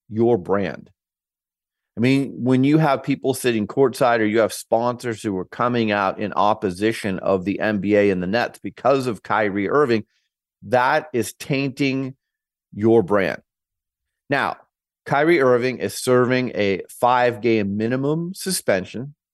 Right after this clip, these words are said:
He has six items that he must complete in order to return to the team. This is according to multiple reports.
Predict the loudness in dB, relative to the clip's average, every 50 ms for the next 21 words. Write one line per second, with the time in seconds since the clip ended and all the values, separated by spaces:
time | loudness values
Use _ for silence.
0 | _ _ _ _ _ _ _ 0 2 2 2 0 -2 -8 -4 -2 -2 -2 -2 -6
1 | -10 -10 -12 -16 _ _ _ _ _ -2 0 0 2 2 0 -2 -2 -6 -10 -12
2 | -6 0 0 0 2 2 0 2 4 2 2 2 0 -4 -12 -10 -8 -8 -8 -4
3 | 0 2 2 2 2 -2 -6 _ _ _ _ _ _ _ _ _ -4 -2 2 2
4 | 2 4 4 2 -2 -2 -4 -6 -6 -6 -6 -4 -2 0 2 2 0 -2 -4 -8
5 | -12 -16 -18 -18 -16 -8 -4 -2 0 0 0 0 -2 -4 -6 -8 -6 -8 -6 -6
6 | -6 -8 -10 -8 -2 0 2 4 4 2 0 0 -2 -4 -2 0 0 0 -2 -4
7 | -4 0 0 0 0 -2 -6 -6 -6 -6 -6 -6 -8 -8 -2 0 2 2 2 0
8 | -2 -14 -18 -18